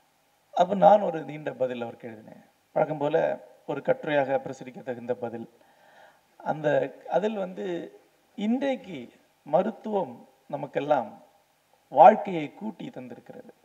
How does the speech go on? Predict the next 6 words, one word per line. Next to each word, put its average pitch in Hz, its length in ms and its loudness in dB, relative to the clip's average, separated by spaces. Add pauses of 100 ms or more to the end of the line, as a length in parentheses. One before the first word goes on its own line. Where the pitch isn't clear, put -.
(600)
எனக்கெல்லாம் 214 500 2 (160)
ரொம்ப 202 280 2
பயமா 196 420 6
இருக்கிறது 156 400 -2
வந்து, 123 260 -8 (760)
தினத்தந்தியில் 160 720 -2